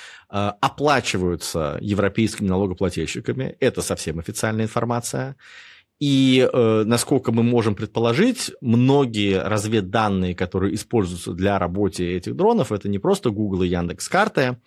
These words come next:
а довольно ювелирная работа западных разведспециалистов, не только американцев, которые помогают обходить районы П В О и так далее. Много из этого делают украинцы сами, но много где им помогают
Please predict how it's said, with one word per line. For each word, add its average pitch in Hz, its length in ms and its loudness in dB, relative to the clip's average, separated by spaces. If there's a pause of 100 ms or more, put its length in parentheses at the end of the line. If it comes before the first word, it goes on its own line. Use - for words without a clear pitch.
(520)
а 175 220 4
довольно 110 1000 2
ювелирная 104 840 2
работа 90 800 0
западных 87 640 -2
разведспециалистов, 92 800 -4
не 101 80 2
только 95 260 -2
американцев, 98 560 -2
которые 101 320 0
помогают 95 640 0
обходить 87 420 -4
районы 82 460 -4 (320)
П 113 100 2
В 98 80 2
О 147 180 6
и 135 60 2
так 101 180 -2
далее. 78 220 -6
Много 117 320 4
из 95 80 2
этого 92 220 -4
делают 87 180 -2
украинцы 110 380 -4
сами, 233 300 2
но 135 180 2
много 123 580 2
где 98 380 -2
им 117 160 0
помогают 98 580 -2